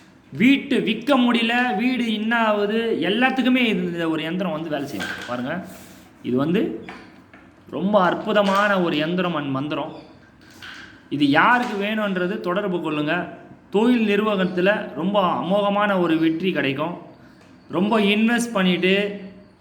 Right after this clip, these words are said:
முட்டி மோதுறதோட தெய்வத்தை நம்பி, இது என், எல்லாமே என் அனுபவம் தான்.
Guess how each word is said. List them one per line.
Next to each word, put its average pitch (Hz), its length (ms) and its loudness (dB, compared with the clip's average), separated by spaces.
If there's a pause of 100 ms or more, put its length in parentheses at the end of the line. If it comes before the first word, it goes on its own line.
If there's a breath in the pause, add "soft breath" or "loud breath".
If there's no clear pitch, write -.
(920)
முட்டி 185 320 2
மோதுறதோட 165 760 2 (1160)
தெய்வத்தை 180 460 2
நம்பி, 175 580 -4 (540)
இது 151 220 -2
என், 143 320 -2
எல்லாமே 190 420 2
என் 175 60 2
அனுபவம் 165 500 0
தான். 117 180 -8